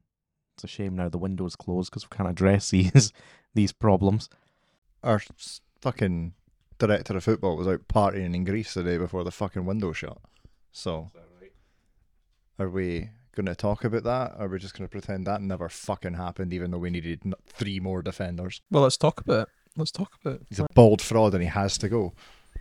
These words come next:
Speaker 1: Was Missus Budge in Greece?
Speaker 2: Nah, she also has to go.
Speaker 3: What do you, what do you make of that, though? Them enjoying themselves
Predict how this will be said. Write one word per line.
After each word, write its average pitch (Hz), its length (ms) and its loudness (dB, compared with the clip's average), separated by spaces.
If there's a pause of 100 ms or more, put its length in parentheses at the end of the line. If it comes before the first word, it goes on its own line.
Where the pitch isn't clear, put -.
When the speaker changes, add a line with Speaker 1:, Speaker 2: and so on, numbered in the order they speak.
(320)
Speaker 1:
Was 92 120 -2
Missus 104 280 4
Budge 110 260 6
in 107 100 6
Greece? 95 360 0 (340)
Speaker 2:
Nah, 80 160 -18
she 101 180 -4
also 92 260 0
has 90 300 0
to 98 100 -4
go. 101 180 0 (420)
Speaker 3:
What - 100 -12
do 294 60 2
you, - 20 6
what 269 120 8
do - 100 2
you 339 60 6
make 277 220 8
of - 60 6
that, 107 200 6
though? 110 240 -10 (340)
Them 143 160 0
enjoying 135 380 2
themselves - 680 -6